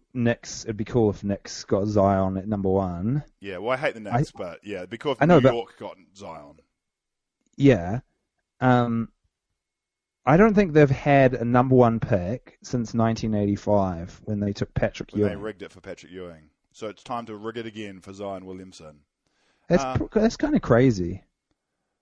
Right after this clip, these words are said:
Speaker 2: Uh, no, it's not, because the Knicks, um, have famously been a team that's traded away, even when they're bad, they trade away their draft picks foolishly for,
Speaker 1: Mm.
Speaker 2: like, aging stars. Let's look at who they've picked up over the years.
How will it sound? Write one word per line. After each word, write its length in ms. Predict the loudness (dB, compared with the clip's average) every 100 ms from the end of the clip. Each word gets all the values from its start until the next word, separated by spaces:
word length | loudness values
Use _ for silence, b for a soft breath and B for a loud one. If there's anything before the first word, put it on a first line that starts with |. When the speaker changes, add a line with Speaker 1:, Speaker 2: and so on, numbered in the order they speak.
| _ -6
Speaker 2:
Uh, 360 | -2 0 -2 -4
no, 160 | -8
it's 160 | -8 -10
not, 380 | -6 -4 -6 -10
because 380 | -12 -10 -10
the 140 | -10 -10
Knicks, 640 | -8 -12 -14 -20 -20 -20 _ -8
um, 420 | -6 -4 -6 -10
have 160 | -16 -14
famously 720 | -8 -8 -8 -14 -10 -10 -10
been 160 | -14
a 60 | -18
team 260 | -16 -16 -16
that's 160 | -20
traded 340 | -14 -10 -10 -10
away, 520 | -12 -10 -10 -12 -14 _ _ _ _ _ -8
even 240 | -8 -8
when 100 | -10
they're 120 | -10
bad, 320 | -8 -6 -6 -8
they 120 | -12
trade 240 | -10 -10
away 280 | -8 -10 -10
their 120 | -12
draft 280 | -14 -14 -14
picks 240 | -16 -16 -16
foolishly 680 | -14 -12 -14 -12 -12 -12 -14
for, 160 | -8
Speaker 1:
Mm. 160 | -6 -6
Speaker 2:
like, 260 | -8 -12 -12
aging 360 | -12 -12 -18 -18
stars. 500 | -12 -12 -12 -18 -20 b b
Let's 200 | -12 -10
look 120 | -10
at 100 | -8
who 120 | -8
they've 160 | -10 -12
picked 220 | -14 -12
up 140 | -12
over 180 | -12 -14
the 100 | -16
years. 320 | -18 -18 -20